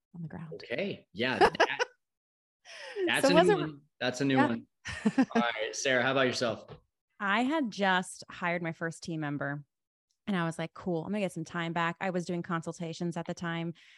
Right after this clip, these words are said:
Speaker 3: And I remember messaging my team member and I was like, "Hey, I'm, I'm, I'm gonna do this, what I'm doing. I, I'm gonna be off the, I can't talk for the next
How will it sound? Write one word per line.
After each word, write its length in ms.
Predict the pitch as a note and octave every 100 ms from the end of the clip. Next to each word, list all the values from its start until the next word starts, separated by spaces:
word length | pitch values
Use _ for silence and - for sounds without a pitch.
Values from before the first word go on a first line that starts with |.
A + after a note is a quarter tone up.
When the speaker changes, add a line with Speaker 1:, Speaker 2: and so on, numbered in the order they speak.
| _
Speaker 3:
And 140 | G3 F3
I 140 | E3+
remember 520 | E3 F3+ F3 F3 F3 -
messaging 320 | F#3+ F3 F3+
my 100 | F3
team 220 | E3+ F3+ E3+
member 180 | E3+
and 80 | E3+
I 40 | E3
was 80 |
like, 100 | F3
"Hey, 300 | F#3+ A3 G#3+ - _ -
I'm, 200 | G3 F#3+
I'm, 100 | F#3 -
I'm 80 | -
gonna 120 | F#3+
do 160 | D#3+ G3+
this, 120 | G3
what 60 | F#3
I'm 60 | F3+
doing. 320 | G#3 G#3 G3+
I, 80 | E3 -
I'm 60 | F3+
gonna 140 | E3+
be 140 | D#3+ -
off 240 | E3+ - F3
the, 80 | E3
I 40 | D#3+
can't 240 | - E3+
talk 180 | F3+ E3+
for 60 | E3+
the 40 |
next 240 | E3 -